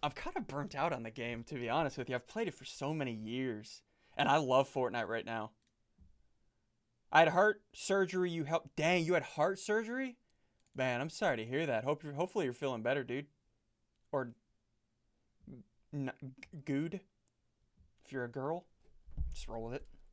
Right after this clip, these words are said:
"Other videos I've been watching since Feed the Beast series." Damn, that's a long time ago, dude. Back with Lancy. I actually talked to Lancy not too long ago over Twitter.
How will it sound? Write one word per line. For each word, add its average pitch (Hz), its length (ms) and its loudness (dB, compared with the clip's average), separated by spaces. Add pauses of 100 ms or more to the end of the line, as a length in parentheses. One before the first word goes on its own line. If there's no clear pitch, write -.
(480)
"Other 233 200 8
videos 208 240 10
I've 196 140 10
been 185 100 4
watching 190 220 6
since 180 200 -6
Feed 190 180 0
the 170 60 -4
Beast 160 320 2
series." 120 540 0 (240)
Damn, 123 180 -10
that's 113 120 -12
a 113 60 -6
long 117 460 2
time 127 260 -2
ago, 113 200 -4
dude. 120 280 0 (1000)
Back 135 200 0
with 147 140 -8
Lancy. 147 480 -2 (1000)
I 220 60 0
actually 247 160 -2
talked 247 200 2
to 135 60 -4
Lancy 123 240 -2
not - 140 -2
too - 80 -8
long 127 180 -2
ago 127 120 -4
over 131 140 -6
Twitter. 131 260 -4